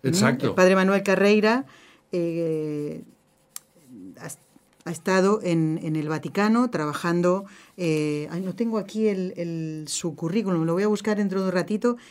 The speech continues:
Speaker 1: y, y les voy a decir, porque realmente es, es un científico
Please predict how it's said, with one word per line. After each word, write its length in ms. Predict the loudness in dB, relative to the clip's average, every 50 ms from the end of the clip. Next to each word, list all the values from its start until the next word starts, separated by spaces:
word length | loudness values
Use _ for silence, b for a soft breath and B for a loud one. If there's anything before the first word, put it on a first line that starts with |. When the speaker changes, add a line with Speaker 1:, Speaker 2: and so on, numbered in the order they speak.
| B B -4
Speaker 1:
y, 600 | -2 0 0 0 0 -2 -2 -4 -4 -4 -6 -6 b b b
y 100 | -4 -2
les 100 | 0 2
voy 160 | 2 2 2
a 60 | 4 2
decir, 300 | 2 2 0 0 -2 -2
porque 260 | -4 -6 -4 -4 -2
realmente 560 | 0 0 2 2 2 2 2 2 2 0 0 -4 B B B B B
es, 260 | -6 -4 -4 -4 -4
es 260 | -4 -4 -6 -4 -4
un 120 | -2 -2 -2
científico 840 | 0 2 0 0 2 0 0 0 0 -2 -2 2 2 2 2 2